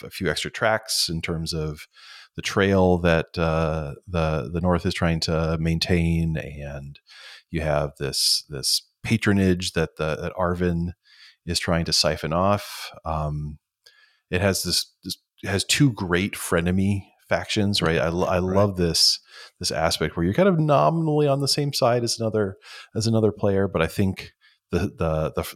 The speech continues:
Speaker 1: the fractures are some of the best, uh, in Fire in the Lake, um, between U S and Arvin and, and on one hand, and then,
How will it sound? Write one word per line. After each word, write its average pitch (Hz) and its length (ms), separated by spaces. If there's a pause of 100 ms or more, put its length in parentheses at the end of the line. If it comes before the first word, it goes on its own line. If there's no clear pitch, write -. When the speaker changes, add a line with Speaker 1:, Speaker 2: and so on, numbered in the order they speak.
Speaker 1:
the 85 80
fractures - 920 (540)
are 85 80
some 90 240
of 80 60
the 78 80
best, 73 600 (400)
uh, 78 280
in 80 140
Fire 80 300
in 73 100
the 69 80
Lake, 69 400 (220)
um, 69 420 (560)
between 80 380
U 87 140
S 80 140
and 82 80
Arvin 76 500
and, 71 220
and 78 180
on 76 120
one 87 160
hand, 80 240
and 76 100
then, 71 260